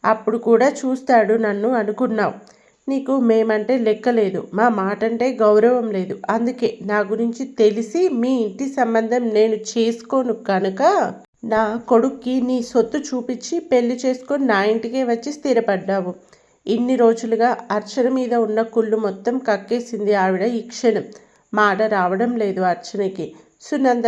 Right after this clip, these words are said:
తనని అంటున్న మాటలకి కన్నీరు ఆగడం లేదు. అలానే బొమ్మలా అయిపోయింది అర్చన. ఇంకా, ఇంకా తనని దిగజార్చి అంటుంటే మాట్లాడలేని అర్చన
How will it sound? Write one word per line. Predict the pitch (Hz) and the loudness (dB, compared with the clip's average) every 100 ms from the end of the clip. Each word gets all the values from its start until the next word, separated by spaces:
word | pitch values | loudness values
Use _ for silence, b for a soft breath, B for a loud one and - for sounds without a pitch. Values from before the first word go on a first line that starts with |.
| 233 | 2
తనని | 226 202 208 226 | 2 0 0 0
అంటున్న | 214 190 196 247 240 | 0 0 -2 -2 -2
మాటలకి | 208 180 185 190 190 226 | -2 -2 -4 -6 -4 -4
కన్నీరు | 226 214 185 208 226 262 | -2 -2 0 0 0 2
ఆగడం | 240 208 196 196 196 | 2 2 0 -2 -4
లేదు. | 185 180 180 B B B - | -4 -4 -8 B B B 0
అలానే | 214 226 214 214 226 | 4 4 4 2 0
బొమ్మలా | 196 196 208 208 233 | 0 -2 -2 2 4
అయిపోయింది | 220 180 - 196 185 190 226 | 2 -2 -4 -2 -2 -4 -4
అర్చన. | 254 233 - 208 190 180 b b b b - | -2 -4 -8 -6 -6 -8 b b b b -4
ఇంకా, | 233 240 262 233 - 202 | -4 -2 -2 -2 -2 -6
ఇంకా | 240 240 277 | -6 -2 0
తనని | 190 233 214 208 208 | 0 0 0 0 -4
దిగజార్చి | 196 214 214 214 233 233 - 254 | -4 -2 0 2 0 0 -6 -4
అంటుంటే | - 208 202 220 208 226 | -2 -2 -4 -6 -2 -2
మాట్లాడలేని | 202 202 196 202 233 247 233 226 220 | -2 -4 -4 -2 0 2 2 0 0
అర్చన | - 202 - - 208 | -2 -4 -6 -6 -2